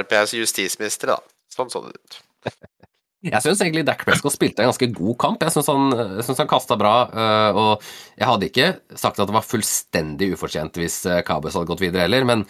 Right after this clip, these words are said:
Speaker 2: eh, det er gøy med forty-niners. Eh, spesielt når de møter, møter Packers her. De møter Aaron Rodgers, og, eh, den store nyheten før draft night var jo at Aaron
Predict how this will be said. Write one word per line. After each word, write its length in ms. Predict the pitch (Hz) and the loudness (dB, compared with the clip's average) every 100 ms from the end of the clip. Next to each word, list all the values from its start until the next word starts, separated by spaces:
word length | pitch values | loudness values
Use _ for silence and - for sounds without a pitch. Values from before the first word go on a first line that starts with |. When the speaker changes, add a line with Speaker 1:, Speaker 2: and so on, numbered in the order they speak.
| - - - - | -10 2 4 6
Speaker 2:
eh, 480 | 98 95 92 90 85 - - - | 4 2 2 0 -4 -8 -18 -18
det 180 | - 110 | -2 2
er 160 | 104 104 | 4 2
gøy 80 | 87 | 0
med 100 | 87 | 0
forty-niners. 600 | 92 87 76 92 - - - _ - | -2 -2 -2 0 -2 -6 -14 _ -6
Eh, 760 | 87 87 85 80 78 78 73 64 - - | -2 0 -2 -4 -6 -6 -8 -10 -14 -18
spesielt 800 | - 120 - 123 110 127 - - _ - - | -4 -2 2 4 4 0 -4 -12 _ -20 -4
når 140 | 104 | 0
de 60 | 110 | 2
møter, 580 | 110 87 - - 98 95 95 - - 104 | 2 0 -4 -2 0 2 0 0 -4 0
møter 280 | 104 - 101 | 0 0 0
Packers 300 | 98 101 123 | 0 0 0
her. 60 | 113 | 2
De 60 | |
møter 340 | 123 101 - - | 4 2 2 0
Aaron 220 | 90 92 | 0 0
Rodgers, 400 | 76 80 101 - | -2 0 0 0
og, 220 | 101 98 - - - - - | 2 2 0 -18 -18 -14 -8
eh, 120 | - - | -8 -6
den 160 | 92 123 | -4 0
store 280 | - 110 | 2 4
nyheten 360 | 107 90 82 110 | 4 2 2 -2
før 160 | 113 98 | -2 0
draft 240 | 90 - | 0 2
night 140 | 120 | 0
var 160 | 113 87 | 2 4
jo 80 | 90 | 4
at 160 | 90 104 | 2 0
Aaron 160 | 85 | 0